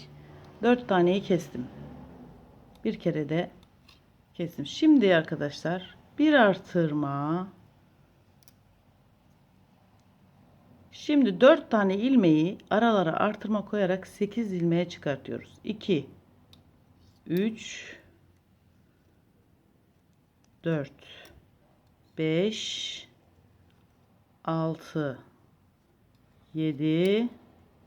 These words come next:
sekiz. Evet arkadaşlar, dört ilmeği de bu şekilde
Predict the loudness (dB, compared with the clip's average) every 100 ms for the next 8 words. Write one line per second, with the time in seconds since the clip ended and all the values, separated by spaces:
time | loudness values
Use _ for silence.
0 | _ _ _ _ _ -4 -2 -4 -12 -14
1 | -20 -20 -20 -20 _ _ -6 -4 -4 -8
2 | -10 -16 -18 -12 0 2 2 0 -2 0
3 | -2 -4 -4 -4 -6 -6 -8 -10 -10 -6
4 | -4